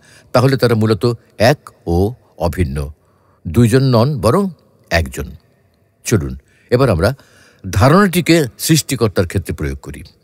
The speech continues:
তর্কের খাতিরে যদি ধরেই নেই যে ক এবং খ নামে দুইজন সৃষ্টিকর্তা বিদ্যমান, তাহলে যা কিছু ক এর জন্য সত্য,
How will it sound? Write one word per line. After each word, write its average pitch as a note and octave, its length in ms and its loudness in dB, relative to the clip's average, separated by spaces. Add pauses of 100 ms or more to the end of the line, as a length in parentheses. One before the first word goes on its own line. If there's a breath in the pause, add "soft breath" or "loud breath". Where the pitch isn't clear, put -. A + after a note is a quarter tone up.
(500 soft breath)
তর্কের D#3+ 300 4
খাতিরে F3 300 0
যদি C#3+ 220 0
ধরেই G#3 380 2
নেই E2+ 300 0
যে G2 300 0 (280 soft breath)
ক C#3+ 400 6
এবং G#2 320 0
খ G2+ 240 0
নামে F#2+ 320 0 (220 soft breath)
দুইজন G2+ 300 2
সৃষ্টিকর্তা E2 560 -4
বিদ্যমান, C#2+ 520 -4 (480 soft breath)
তাহলে C3 240 4
যা C#3 200 4
কিছু D3 340 -2
ক C3 220 6
এর D#3 120 4
জন্য F3 280 2
সত্য, G#3+ 460 -2